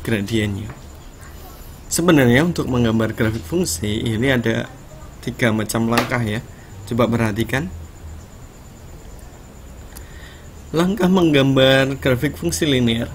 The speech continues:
Nah, jika diketahui dua titik, maka cukup dihubungkan deh dua titik tersebut. Nah, ini kelihatannya yang paling mudah ya. Cuma dalam kenyataannya kadang hanya diberikan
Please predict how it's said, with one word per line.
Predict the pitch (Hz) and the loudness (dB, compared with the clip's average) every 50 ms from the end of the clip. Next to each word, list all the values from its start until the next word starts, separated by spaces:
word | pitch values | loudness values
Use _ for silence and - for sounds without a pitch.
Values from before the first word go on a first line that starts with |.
| - - - - - | -12 -14 -12 -2 2
Nah, | 160 156 127 - - - - - - - - - - | 2 4 4 2 -2 -8 -14 -16 -16 -16 -10 0 2
jika | 190 196 202 247 | 2 4 6 4
diketahui | 247 202 165 151 143 135 131 131 135 135 | 4 4 2 2 2 4 4 6 4 4
dua | 123 135 123 113 110 | 4 2 2 2 2
titik, | 101 139 147 - - 127 120 120 - | 0 -2 0 2 4 4 4 4 2
maka | 135 113 101 101 - - - 135 143 190 226 233 220 240 240 220 202 - - - - - - | 0 0 0 -2 -4 -6 -4 -2 0 0 2 0 0 0 -2 -4 -6 -10 -14 -18 -18 -8 -6
cukup | - 135 135 143 139 - | -4 -4 -2 -4 -2 2
dihubungkan | 131 123 123 123 180 202 226 208 175 160 151 | 2 2 4 4 4 4 4 4 2 2 2
deh | 139 131 135 127 | 2 0 -2 -2
dua | 131 127 123 113 | -2 0 0 0
titik | 113 127 123 110 120 - - | 2 0 0 0 -2 -4 -4
tersebut. | - 117 117 123 117 113 - - 120 - - - - - - - - - - - - - - - - - - - - - - - - - - - - | -4 -4 -4 -4 -4 -6 -6 -8 -10 -10 -12 -16 -18 -18 -18 -18 -18 -18 -18 -18 -20 -20 -20 -20 -20 -18 -18 -16 -16 -16 -16 -16 -16 -16 -12 -6 -4
Nah, | 113 101 101 | -2 -2 0
ini | 110 135 151 | 0 -2 0
kelihatannya | 151 147 127 120 113 101 131 143 165 180 147 | 0 2 2 2 2 2 2 2 2 2 2
yang | 120 | 2
paling | 117 110 110 107 | 2 0 0 0
mudah | 107 113 113 160 165 | -2 -2 0 0 0
ya. | 139 104 98 117 120 - - - - - - - - - | 0 0 -2 -4 -8 -10 -14 -16 -16 -16 -16 -14 -8 -2
Cuma | - 233 254 208 117 117 - - - 202 165 | 0 2 2 4 2 2 0 -2 -4 -6 0
dalam | 139 139 127 127 127 127 131 131 | 2 4 6 6 6 4 2 0
kenyataannya | 151 139 135 135 131 127 117 - 113 110 98 107 113 135 151 | 0 0 0 2 0 0 -2 -2 -2 -2 0 0 0 0 0
kadang | - 135 113 104 - - - 120 131 160 190 202 196 214 233 - - - - - - - - - - - - - 120 | 0 0 -2 -2 -2 -2 0 0 2 2 0 -2 -2 -4 -6 -10 -14 -16 -16 -18 -18 -18 -18 -18 -18 -8 0 2 4
hanya | 131 160 190 | 6 6 4
diberikan | 190 165 143 120 123 113 117 110 - 139 147 165 160 165 170 | 4 2 0 2 2 2 2 2 0 -2 -2 -2 -4 -6 -6